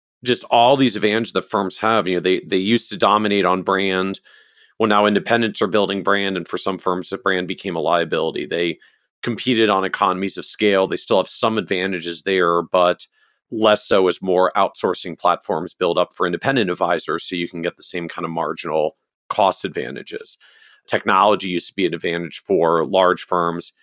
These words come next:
Now, actually, a lot of the large firms buy technology from the independent providers because, you know, independent tools like Money Guide Pro and eMoney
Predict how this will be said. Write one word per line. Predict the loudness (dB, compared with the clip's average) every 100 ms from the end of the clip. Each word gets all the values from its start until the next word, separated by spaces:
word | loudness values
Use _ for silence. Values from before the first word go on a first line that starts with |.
| _ _ _ -6
Now, | -2 2 4
actually, | 2 0 0 2
a |
lot | 2 0
of |
the | 2
large | 0 0 -2
firms | -6 -6 -4
buy | 0 0
technology | 0 -4 -2 0 2 0 -4
from | -2
the | 0
independent | 0 2 0 0
providers | -4 -2 0 0 0
because, | -6 -2 -2 -2 -8 -14 _ _ _ _ -10
you |
know, | -6 0
independent | 0 0 -2 -2 -4
tools | -2 2 2 2
like | 0 0 -2 _ _ _ -14
Money | -12 -10 -10 -4 0 2 4
Guide | 2 2
Pro | 2 2
and | 2
eMoney | 0 0 2 2 0